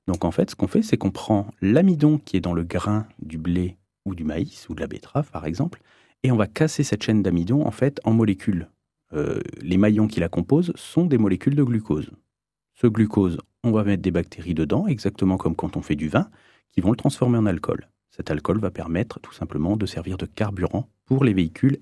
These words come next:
essence. Maintenant, ce qui se passe, c'est que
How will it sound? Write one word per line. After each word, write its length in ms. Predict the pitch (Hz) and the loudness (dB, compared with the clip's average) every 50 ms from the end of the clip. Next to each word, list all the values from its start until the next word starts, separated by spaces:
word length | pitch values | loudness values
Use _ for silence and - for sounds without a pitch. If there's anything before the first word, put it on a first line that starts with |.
| _ _ - | _ _ -4
essence. 500 | - 120 - - - - - - - - _ _ _ _ _ _ _ _ _ _ _ _ _ _ _ _ _ _ _ _ _ _ - | -4 -4 -2 -2 -6 -6 -8 -18 -20 -20 _ _ _ _ _ _ _ _ _ _ _ _ _ _ _ _ _ _ _ _ _ _ -2
Maintenant, 340 | 98 87 90 - 143 170 190 | -2 -2 2 4 4 4 4
ce 80 | - | 2
qui 100 | - - | -2 -6
se 80 | - - | -6 -2
passe, 220 | - 69 73 - | 0 0 0 0
c'est 180 | - - - 104 | -2 -6 -12 -8
que 180 | - - 90 | -2 -2 -2